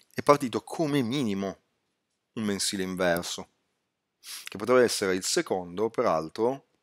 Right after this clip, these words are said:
anzi il terzo in realtà, di questo trimestrale inverso, se vuole andare a, a chiudersi entro le sessantaquattro. Può, non ho controllato, nella realtà dei fatti questo può essere un T più tre inverso.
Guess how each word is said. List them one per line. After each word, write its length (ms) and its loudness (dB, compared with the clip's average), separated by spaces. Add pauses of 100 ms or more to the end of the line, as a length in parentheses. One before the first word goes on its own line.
(400)
anzi 300 -12
il 160 -14
terzo 440 4
in 80 -16
realtà, 500 -6 (800)
di 120 -16
questo 240 0
trimestrale 500 -2
inverso, 400 -4
se 120 -4
vuole 200 2
andare 580 2 (1900)
a, 760 8
a 140 2
chiudersi 720 4
entro 420 -2
le 180 2
sessantaquattro. 800 0
Può, 340 -2
non 200 -4
ho 40 -6
controllato, 540 -2
nella 180 0
realtà 220 2
dei 120 0
fatti 540 -2 (680)
questo 240 -6
può 160 -4
essere 260 -4
un 100 -14
T 100 -18
più 120 -18
tre 160 -12
inverso. 520 -10